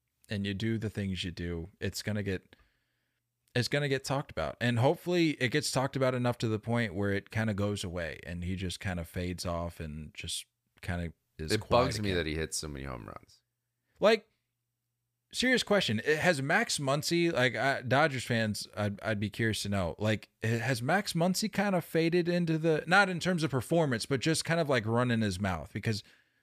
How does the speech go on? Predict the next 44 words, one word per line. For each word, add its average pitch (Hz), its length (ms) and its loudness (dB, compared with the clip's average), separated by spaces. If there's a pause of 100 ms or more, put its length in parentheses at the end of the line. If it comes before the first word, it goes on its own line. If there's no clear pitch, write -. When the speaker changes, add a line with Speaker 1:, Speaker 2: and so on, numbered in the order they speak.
(140)
Speaker 1:
there 180 180 2
for 170 180 2
a 139 60 4
bit, 127 600 0
I 110 100 2
feel 123 200 0
like 113 160 0
he 120 160 0
was, 107 420 -2 (100)
he 113 180 -2
was 110 440 0 (520)
Speaker 2:
Here's 247 220 2
my 196 120 6
Speaker 1:
on 131 60 6
the 143 60 4
Speaker 2:
thing 135 100 6
Speaker 1:
top 127 100 6
Speaker 2:
about 101 200 6
Speaker 1:
step 95 180 4
Speaker 2:
that. 98 200 4
Speaker 1:
more 101 80 2
than 92 180 0
not. 90 100 0
Speaker 2:
I 139 140 6
don't 175 200 2
remember 117 540 2
too - 280 -4
much 98 280 0
outside 87 480 2
of 78 200 -4
the 78 460 -6
response 80 920 -4
to - 100 -6
Mad 82 420 -2
Bum. - 280 -8 (440)
And 95 240 0
now 131 260 6
that 135 220 -2
the 107 80 -2
years 101 500 0
have 95 180 -2
passed 87 420 2
of 76 160 -6
us 85 280 0